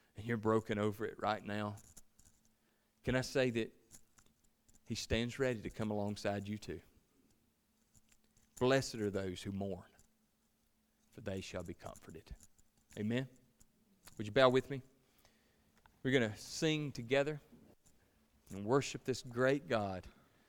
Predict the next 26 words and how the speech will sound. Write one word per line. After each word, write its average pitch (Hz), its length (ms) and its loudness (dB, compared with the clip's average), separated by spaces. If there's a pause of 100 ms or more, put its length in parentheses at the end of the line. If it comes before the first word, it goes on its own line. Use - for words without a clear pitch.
(320)
who 113 180 0
stands 147 560 6
ready 131 340 6 (880)
to - 60 -18
comfort 107 420 -6
us. 98 460 -6 (3000)
With 120 100 -6
heads 151 280 8
bowed 151 320 8
and 135 100 0
eyes 143 240 2
closed, 95 600 -4 (1300)
as 101 140 -6
we 131 100 4
prepare 127 380 4
our 127 240 4
hearts 135 360 0
to 120 360 0
respond 139 540 2
to 135 80 -6
the 127 80 0
Word 135 240 2
of 123 80 -10
God, 143 260 4
understand 139 760 -4
that 107 180 -4